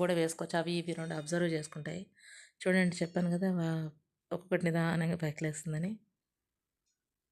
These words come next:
ఇలా వస్తే మనకు కరెక్ట్గా వచ్చినట్టండి, అందుకే పెరుగు నెయ్యి వేసేది మంచిగా రావడానికి మనకి. అంతేనండి,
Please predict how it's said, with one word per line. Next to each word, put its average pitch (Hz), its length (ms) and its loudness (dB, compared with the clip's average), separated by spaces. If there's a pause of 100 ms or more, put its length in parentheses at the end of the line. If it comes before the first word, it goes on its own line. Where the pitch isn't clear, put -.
(2000)
ఇలా 185 220 2
వస్తే 180 260 -2
మనకు 214 240 0
కరెక్ట్గా 180 300 0
వచ్చినట్టండి, 175 520 -2
అందుకే 175 280 0 (120)
పెరుగు 175 300 2
నెయ్యి 175 340 2
వేసేది 165 420 0 (1120)
మంచిగా 175 420 0
రావడానికి 165 560 -2
మనకి. 156 360 -4 (1900)
అంతేనండి, 175 480 2